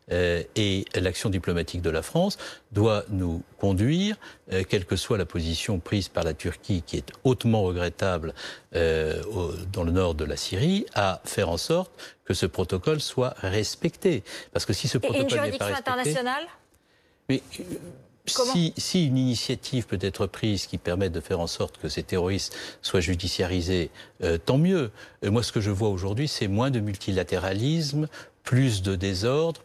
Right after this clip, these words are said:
Speaker 1: plus de confusion. Donc si on parvient, alors que nous en sommes là précisément parce que chacun joue une partition absurde, euh, à faire en sorte qu'il y ait un peu de rationalité, ce n'est pas moi qui vais vous dire qu'il n'est pas opportun d'y parvenir. Au contraire, il faut se battre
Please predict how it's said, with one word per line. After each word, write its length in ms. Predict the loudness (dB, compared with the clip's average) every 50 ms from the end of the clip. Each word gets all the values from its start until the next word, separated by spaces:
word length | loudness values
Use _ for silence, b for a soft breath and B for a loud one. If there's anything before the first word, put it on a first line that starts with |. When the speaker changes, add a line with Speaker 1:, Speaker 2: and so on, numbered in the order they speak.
| -18 -6
Speaker 1:
plus 260 | 0 2 2 4 4
de 80 | 2 0
confusion. 600 | 0 -2 -2 -2 -2 -2 0 2 2 0 0 -2 B B B B B B _
Donc 180 | 0 0 0
si 220 | 0 -4 0 2 2
on 100 | 2 4
parvient, 460 | 2 0 0 0 0 0 0 0 0
alors 160 | 0 -2 -4 -4
que 100 | -4 -4
nous 180 | -2 0 0
en 80 | -2 -2
sommes 260 | 0 0 0 0 2
là 140 | 0 0 -2
précisément 560 | -2 -6 -6 -6 -4 -4 -4 -2 0 -2 -2
parce 220 | -2 -4 -6 -6
que 200 | -4 -2 -2 -2 -2 B B B B B
chacun 340 | 0 0 0 0 2 0 0
joue 160 | 0 2 2
une 80 | 0 0
partition 680 | 0 -2 -4 -6 -4 -6 -4 -4 -2 -2 0 0 0 0 -4 -10 -20 -20 _ -8
absurde, 640 | -6 -4 -4 -2 2 2 4 4 4 2 0 -2 -6 B B B B B B B B -2
euh, 80 | 0 0
à 140 | 0 0
faire 180 | 0 2 2 2
en 100 | 2 0
sorte 280 | 2 0 0 -2 -2 -4
qu'il 160 | -4 -2 0
y 40 | 0
ait 40 |
un 60 | 0 0
peu 160 | 0 0 0
de 60 | 0
rationalité, 640 | 0 -2 -2 -2 0 0 0 -2 -4 0 0 2 2
ce 100 | 2 -2
n'est 80 | -4 -2
pas 140 | 0 0 2
moi 160 | 2 2 0
qui 140 | -2 -4 -4
vais 120 | -2 -2
vous 160 | -2 -2 -4
dire 320 | -2 0 2 4 4 2 0 B B B B B B _
qu'il 100 | _ 2
n'est 80 | 2 2
pas 260 | 2 2 0 2 2
opportun 560 | -2 0 0 -2 -4 -4 -2 0 0 0 0
d'y 300 | 0 -2 -2 -2 -4 -4
parvenir. 540 | -2 -4 -2 2 2 2 2 2 2 0 0
Au 60 | 0
contraire, 340 | 0 -2 0 2 2 2 2
il 100 | 0 -2
faut 160 | -2 -4 -4
se 100 | -2 -2
battre 220 | -2 -2 -2 -2